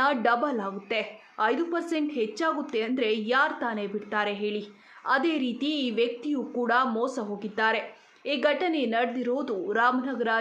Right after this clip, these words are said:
ಜಿಲ್ಲೆಯ ಮಾಗಡಿ ತಾಲೂಕಿನಲ್ಲಿ. ಎಚ್ ಡಿ ಎಫ್ ಸಿ ಬ್ಯಾಂಕ್ ಆನ್‌ಲೈನ್ ಸರ್ವಿಸ್ ಲಿಂಕ್ ಹೆಸರಿನಲ್ಲಿ ಅಪರಿಚಿತ WhatsApp ನಂಬರಿಂದ ಬಂದಂತಹ ಮೆಸೇಜ್ ಅನ್ನ ಪ್ರಾಧ್ಯಾಪಕರು ಕ್ಲಿಕ್ ಮಾಡಿದ್ದಾರೆ. ಆಗ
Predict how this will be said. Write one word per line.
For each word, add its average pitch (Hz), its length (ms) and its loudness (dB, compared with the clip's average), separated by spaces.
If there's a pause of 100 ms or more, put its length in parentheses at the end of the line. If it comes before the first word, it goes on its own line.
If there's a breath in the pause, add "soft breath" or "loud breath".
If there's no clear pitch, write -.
(100)
ಜಿಲ್ಲೆಯ 226 320 0 (100)
ಮಾಗಡಿ 254 480 0
ತಾಲೂಕಿನಲ್ಲಿ. 208 800 -2 (200)
ಎಚ್ 285 280 0
ಡಿ 370 60 2
ಎಫ್ 311 280 2
ಸಿ 285 200 -2
ಬ್ಯಾಂಕ್ 247 460 2
ಆನ್‌ಲೈನ್ 294 580 2
ಸರ್ವಿಸ್ 262 520 0
ಲಿಂಕ್ 240 220 -2
ಹೆಸರಿನಲ್ಲಿ 233 680 -2
ಅಪರಿಚಿತ 247 600 0 (120)
WhatsApp 233 600 0
ನಂಬರಿಂದ 254 500 0
ಬಂದಂತಹ 220 800 0
ಮೆಸೇಜ್ 220 540 -2
ಅನ್ನ 254 220 0 (480 loud breath)
ಪ್ರಾಧ್ಯಾಪಕರು 285 840 2
ಕ್ಲಿಕ್ 285 440 -4
ಮಾಡಿದ್ದಾರೆ. 214 880 -2 (260 loud breath)
ಆಗ 285 280 6